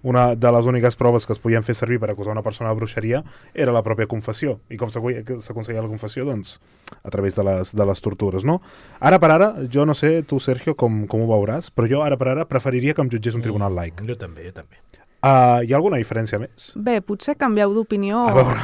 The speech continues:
Speaker 3: amb el càstig.
Speaker 2: Merda.
Speaker 3: Els tribunals laics penaven el crim de sodomia amb la pena de mort.
Speaker 1: Vaja.
Speaker 3: I aquests eren cremats a les fogueres.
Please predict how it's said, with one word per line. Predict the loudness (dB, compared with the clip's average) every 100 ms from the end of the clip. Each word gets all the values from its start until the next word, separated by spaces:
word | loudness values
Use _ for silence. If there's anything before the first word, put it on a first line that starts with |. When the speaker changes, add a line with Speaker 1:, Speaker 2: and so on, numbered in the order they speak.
| 0 4
Speaker 3:
amb | 6
el | 4 4
càstig. | 2 0 -4 -8
Speaker 2:
Merda. | -6 -8 -10 -16 -20 -20 -2
Speaker 3:
Els | 2 2
tribunals | 0 -2 0 -2 -2
laics | 0 0 -4 -4
penaven | -2 -2 -2
el | -2 -4
crim | -2 -2
de | -2
sodomia | -4 -4 -2 -2
amb | 0
la | -2 -2
pena | -2 -2
de | -2
mort. | 0 -2 2
Speaker 1:
Vaja. | 4 4 2 -2 2
Speaker 3:
I | 4
aquests | 4 2 2 -2 -6 -2
eren | 0 0
cremats | 0 -2 -2 -2
a |
les | -2 -4
fogueres. | -4 0 -2 -2 -10 -20